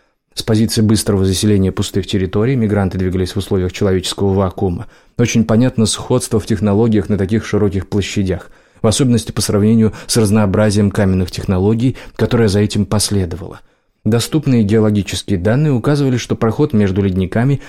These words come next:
открылся как раз вместе с появлением в археологической летописи индустрии Кловис, так что всё складывалось один к одному.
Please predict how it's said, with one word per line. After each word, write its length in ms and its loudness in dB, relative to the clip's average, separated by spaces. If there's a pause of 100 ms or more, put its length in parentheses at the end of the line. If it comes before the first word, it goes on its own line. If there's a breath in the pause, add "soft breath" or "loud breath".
открылся 480 0
как 180 -2
раз 240 0
вместе 460 2
с 60 -2
появлением 580 0
в 60 0
археологической 680 -2
летописи 540 -2 (160 loud breath)
индустрии 600 2
Кловис, 720 -2 (320 soft breath)
так 200 0
что 160 -2
всё 180 -2
складывалось 600 0 (100)
один 300 0
к 80 -2
одному. 380 -2